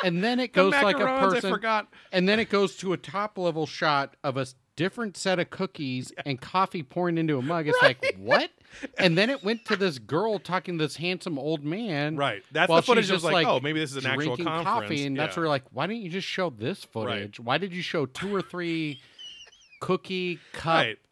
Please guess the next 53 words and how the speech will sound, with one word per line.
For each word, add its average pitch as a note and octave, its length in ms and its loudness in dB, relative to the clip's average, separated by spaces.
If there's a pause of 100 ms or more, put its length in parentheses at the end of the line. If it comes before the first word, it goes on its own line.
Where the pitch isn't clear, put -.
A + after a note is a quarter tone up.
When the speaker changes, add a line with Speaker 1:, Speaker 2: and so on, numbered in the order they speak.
Speaker 1:
hot E3 340 0
liquid D#3+ 480 -4
beverage C3+ 520 -2
Speaker 2:
Right. A#2+ 300 -4 (240)
Speaker 1:
combinations D3+ 800 -6
Speaker 2:
Also, G3 580 2 (160)
Speaker 1:
where G#3+ 120 6
they B3+ 120 8
Speaker 2:
why C#4+ 220 8
are D#4+ 60 10
Speaker 1:
never F4+ 40 10
Speaker 2:
you, D#4 160 6
Speaker 1:
dunked? E4+ 400 4
Speaker 2:
why G3 200 6
are E4 80 4
you D#4+ 100 6
Speaker 1:
They - 60 4
didn't F#4 160 0
Speaker 2:
so F#4 60 0
Speaker 1:
even E4+ 140 0
Speaker 2:
<laughs> - 20 -2
Speaker 1:
dunk. F4 280 8
Speaker 2:
I G#3+ 60 4
know, G#3+ 160 0
there D3+ 120 0
was D#3+ 140 -2
no D#3+ 180 0
Speaker 1:
<laughs> - 0 -
Speaker 2:
sensei. C3+ 960 -2 (360)
Why E3 280 4
did, B3 140 2
Speaker 1:
Yeah. - 80 -12
Speaker 2:
why E3+ 240 2
was C4+ 140 -2
he D#4+ 100 2
so C4+ 160 0
obsessed B3+ 480 -4
with D#3+ 180 -4
this A#2+ 160 -6
shit? G#2+ 380 -8
Like, A#2+ 340 -4 (480)
just C4+ 280 -4
say, C#4+ 420 0
"We D#3 100 0
were F3 160 -4
at G3 160 -6
this G#3+ 140 -10
conference," F#3+ 560 -4
and E3 120 -4
'cause F3 220 -4
his F3+ 200 -6
point B3+ 380 -6
was, G#2+ 520 -6